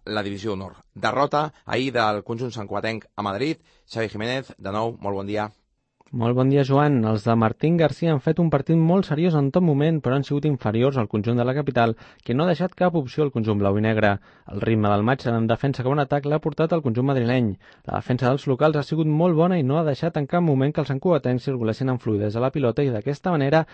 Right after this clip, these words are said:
Speaker 2: han anul·lat tota acció de perill dels de Martín García.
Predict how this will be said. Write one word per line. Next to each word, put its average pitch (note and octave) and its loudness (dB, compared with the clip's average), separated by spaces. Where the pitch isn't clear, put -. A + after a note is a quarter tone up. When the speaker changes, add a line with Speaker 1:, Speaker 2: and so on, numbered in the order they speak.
Speaker 2:
han D#3+ -2
anul·lat F3+ 2
tota G3 0
acció F3 -2
de D3+ -2
perill C3 0
dels G#2 -4
de G2 0
Martín G2 -4
García. G2+ -2